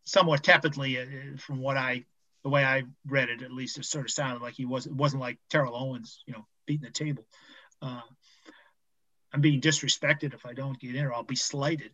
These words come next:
And I think that's on all of us in the media. We've created that, that, uh, that first ballot Hall of Fame nonsense, which I, you guys know, you've heard me rant a hundred times about,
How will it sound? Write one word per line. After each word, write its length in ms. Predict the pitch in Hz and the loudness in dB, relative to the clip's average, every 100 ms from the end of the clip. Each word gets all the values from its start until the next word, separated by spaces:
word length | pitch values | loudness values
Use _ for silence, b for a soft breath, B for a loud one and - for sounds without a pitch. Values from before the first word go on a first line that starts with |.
| - | 0
And 120 | 147 | 4
I 100 | 175 | 6
think 220 | 202 170 | 4 6
that's 220 | 185 175 | 6 8
on 180 | 180 165 | 10 12
all 240 | 165 165 | 12 12
of 100 | 156 | 10
us 200 | 165 156 | 8 6
in 100 | 160 | 6
the 80 | 143 | 4
media. 440 | 131 185 220 131 123 | 4 2 2 2 0
We've 360 | 131 214 285 | 0 2 0
created 460 | - 147 131 120 110 - | 0 2 2 0 -6 -8
that, 160 | 113 - _ _ _ - | -10 -10 _ _ _ -8
that, 200 | 127 107 _ _ _ _ _ _ - | -6 -6 _ _ _ _ _ _ -18
uh, 320 | 113 117 110 - _ _ | -16 -16 -20 -20 _ _
that 160 | 113 - | -12 -2
first 340 | 165 151 143 | 4 4 4
ballot 340 | 147 135 123 | 6 6 6
Hall 380 | - 139 143 127 | 4 4 6 2
of 80 | 120 | -6
Fame 540 | - 156 143 135 127 120 | -2 2 2 2 -2 -6
nonsense, 760 | 127 135 135 135 143 110 - - B B B - | -2 0 2 2 -2 -2 -6 -10 B B B -14
which 160 | 123 | -4
I, 200 | 135 143 143 _ _ | 2 2 2 _ _
you 140 | 143 151 | 2 6
guys 300 | 143 117 123 | 6 4 -6
know, 140 | 110 | -8
you've 160 | 123 120 | -6 -4
heard 180 | 131 | -4
me 100 | 117 | -4
rant 340 | 113 123 113 110 | -2 2 2 0
a 40 | |
hundred 240 | 110 123 113 | -8 -8 -6
times 240 | 123 143 | -6 -8
about, 180 | - | -10